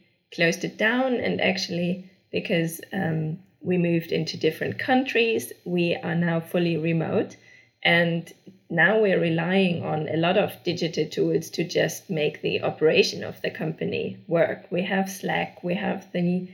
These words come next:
Google G Suite, um, we use Asana for, for project management, um, we use Calendly. Um, our, the, the whole design of the app is only possible because we use Figma, which is a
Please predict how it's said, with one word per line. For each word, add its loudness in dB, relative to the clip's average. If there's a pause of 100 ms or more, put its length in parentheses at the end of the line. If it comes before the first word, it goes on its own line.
(300)
Google 6
G -2
Suite, -4 (380)
um, 0
we 2
use 4
Asana -2
for, 0
for -2
project -2
management, -4 (460)
um, 0 (360)
we 0
use 6
Calendly. -4 (680)
Um, 0 (300)
our, 6
the, 2
the 2
whole 6
design 2
of -4
the 0
app 0
is -4
only 0
possible -4
because -4
we -2
use 0
Figma, 2
which 0
is -2
a -2